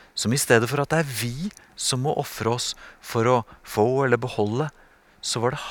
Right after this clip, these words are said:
han som ga seg selv for oss. For Jesus hadde alt, han. Han hadde all rikdom,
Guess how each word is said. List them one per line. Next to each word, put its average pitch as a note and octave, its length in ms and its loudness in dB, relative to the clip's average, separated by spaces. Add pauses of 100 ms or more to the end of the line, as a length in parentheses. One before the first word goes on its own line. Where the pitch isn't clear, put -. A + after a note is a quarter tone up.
(140)
han E3+ 220 -2 (600)
som C3 380 -4
ga F#2 260 2
seg - 260 -4
selv G2 600 -2
for - 300 -8
oss. - 400 -10 (960)
For C#3+ 100 -2
Jesus C#3 420 0 (380)
hadde D#3 300 -2 (100)
alt, F3 300 -4
han. A2 140 -8 (680)
Han D3+ 100 0
hadde D3+ 220 0
all D3 320 -2
rikdom, A2+ 560 -4